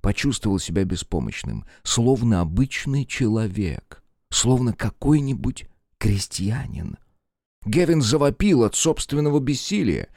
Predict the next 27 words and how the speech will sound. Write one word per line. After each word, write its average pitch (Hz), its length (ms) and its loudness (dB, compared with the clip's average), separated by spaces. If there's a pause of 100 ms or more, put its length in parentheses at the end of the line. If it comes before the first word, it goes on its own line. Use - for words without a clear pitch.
(160)
В 110 100 2
любом 131 300 4
случае 127 500 2
делать 92 420 0
вёсла 87 440 0
было 80 260 0
уже 85 240 -2
поздно, 90 420 0
тварь 95 400 -2
плыла 139 380 4
слишком 104 600 0
быстро. 107 540 0 (380)
Вместо 120 420 2
вёсел 123 480 2 (220)
он 120 180 2
набросал 120 480 2
ковши 117 440 2
и - 20 6
полые 101 320 4
трубки. - 480 -6 (260)
Для 113 260 2
реактивных 117 640 2
сопел 95 460 2
глиссера 101 540 0
синий 131 380 0
был 69 200 -4
предпочтительней, 87 960 -2